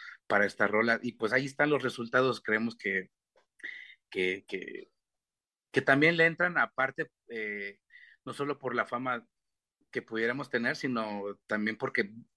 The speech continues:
eh, notan la, la calidad que, y el empeño que le hemos puesto a las cosas para que salga con esa calidad, ¿no? Entonces, este, pues, ahí están los resultados. Justo con,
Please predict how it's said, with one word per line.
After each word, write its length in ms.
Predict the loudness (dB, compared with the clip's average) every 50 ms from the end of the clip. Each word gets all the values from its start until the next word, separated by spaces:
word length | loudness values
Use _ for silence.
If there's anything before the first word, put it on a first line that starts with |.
| _ _ -4
eh, 260 | 0 0 2 2 0
notan 360 | 0 0 0 2 2 2 4
la, 200 | 4 2 2 _ _ _ _ -10
la 200 | -2 -2 -2 0
calidad 420 | 0 0 2 4 4 2 2 0
que, 240 | 2 2 2 2 2
y 120 | 2 2 2
el 100 | 2 0
empeño 320 | -2 -2 0 0 0 0
que 80 | 0 0
le 80 | 0
hemos 180 | 0 -2 -6 -4
puesto 280 | -4 -4 -4 -2 -4
a 20 | -6
las 140 | -6 -6 -6
cosas 320 | -6 -4 -4 -4 -6 -2
para 240 | 2 4 4 4 2
que 100 | 0 -6
salga 300 | -2 -2 0 2 2 0
con 160 | 0 -4 -4
esa 160 | -4 -4 -6
calidad, 400 | -4 -4 -2 0 0 0 0 -2
¿no? 180 | -4 -12 -20 -20 _ -20 _ -20 -20 -18 -18 -18 -20 -20 -20 _ -6
Entonces, 520 | -6 -4 2 2 2 2 2 -2 -4 -4
este, 220 | -6 -6 -8 -16
pues, 160 | -14 -8 0 0
ahí 40 | 0
están 220 | 2 2 0 0
los 120 | 0 -2 -6
resultados. 640 | -8 -12 -8 0 2 4 4 2 0 -8 -14 -16 _ _ _ _ _ _ _ _ _ _ -20 -20 _ _ _ _ _ _ _ _ -20 _ _ _ _ _ _ _
Justo 260 | -16 -12 -6 -6 -6 -4
con, 320 | -2 -4 -4 -4 -6 -8